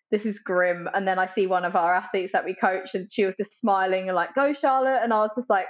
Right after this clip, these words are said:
"Fair play, you know, like, I'm actually paid to be a runner, but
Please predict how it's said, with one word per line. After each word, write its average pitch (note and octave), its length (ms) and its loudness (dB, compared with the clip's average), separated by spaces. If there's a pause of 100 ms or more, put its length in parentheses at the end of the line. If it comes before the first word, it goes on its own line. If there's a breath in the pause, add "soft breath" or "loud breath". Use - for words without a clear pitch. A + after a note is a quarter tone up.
(100)
"Fair B3 220 2
play, F#3+ 240 0
you E3+ 80 -4
know, F3 180 0
like, E3+ 240 0
I'm G#3+ 260 2
actually G3+ 400 -2
paid F#3 280 0 (140)
to G#3+ 40 -8
be F3+ 140 2
a E3+ 60 0
runner, E3+ 300 0
but E3 180 0